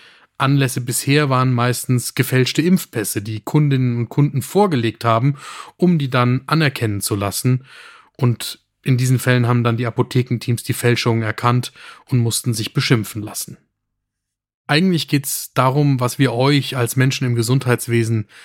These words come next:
als Tipps mit auf den Weg geben können. Da kommen wir auch gleich dazu. Aber einen Schlenker will ich vorher kurz noch machen. Die Frage ist ja schon, warum Menschen eigentlich mit diesem Hass reagieren.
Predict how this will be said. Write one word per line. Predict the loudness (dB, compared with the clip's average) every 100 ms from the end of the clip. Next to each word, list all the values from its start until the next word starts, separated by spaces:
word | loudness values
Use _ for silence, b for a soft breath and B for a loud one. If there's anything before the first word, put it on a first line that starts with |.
| B
als | B -10 -4
Tipps | 0 0 0
mit | -2 -2
auf | -4
den | -2 -2
Weg | -2 -4
geben | -4 -4
können. | -2 0 2 2
Da | 0
kommen | 2 2
wir | 2
auch | -4
gleich | -8 -8 -6
dazu. | -6 -6 -2 0 -2 B B B B B B B B _
Aber | -2 2 0 -2 -4
einen | 0 0
Schlenker | 2 2 2 2
will | 0
ich | -2
vorher | -2 0 0
kurz | -2 -2
noch | 0
machen. | 0 -2 -6 -14 _ B B B
Die | -4
Frage | 0 2 2
ist | 0 0
ja | -2
schon, | 0 0 2 0
warum | 0 0 2 2 2 2
Menschen | 0 0 -2 -2
eigentlich | -2 -2 0 0 0 0
mit | -2
diesem | -2 -6 -4 -4 -2
Hass | -2 -2 -8 -4
reagieren. | -2 -2 -2 -2 -2